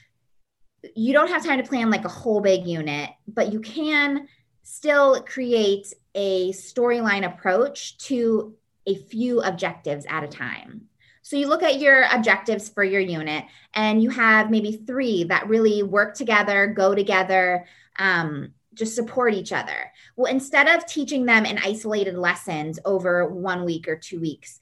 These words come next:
you think of them as, like, a bundle, and you identify a phenomenon that can tie them together.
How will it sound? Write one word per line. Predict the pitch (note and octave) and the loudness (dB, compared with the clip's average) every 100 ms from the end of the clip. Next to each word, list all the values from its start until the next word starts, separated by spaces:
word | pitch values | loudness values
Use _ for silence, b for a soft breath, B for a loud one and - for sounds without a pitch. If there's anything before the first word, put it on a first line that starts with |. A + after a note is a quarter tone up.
| B B | B B
you | G3+ A3+ A3 G#3 - | -2 2 2 2 -2
think | G#3 A#3+ | -6 -2
of | C4+ A#3 | 0 0
them | A3 G3+ | 0 0
as, | G#3 | -2
like, | G#3 G3 F#3+ | -2 -2 -4
a | |
bundle, | F3 E3+ D#3+ C3 A2+ D3+ - b _ | -2 -2 -2 -4 -4 -6 -10 b _
and | G#3 G#3 | -4 -2
you | G#3 | 0
identify | G3+ G#3+ G3+ A3 B3 | 0 2 0 0 -2
a | B3+ | -2
phenomenon | C#4 B3 G#3 G3+ G3 F3+ F3+ F#3+ - | 0 2 2 2 0 0 0 -2 -8
that | G3 - _ | -12 -12 _
can | G#3+ G3 | -12 -8
tie | G3 F#3 | -4 -2
them | F#3+ G#3 | -2 -4
together. | A3 A3+ D#3+ D#3 D#3 | -4 0 0 2 0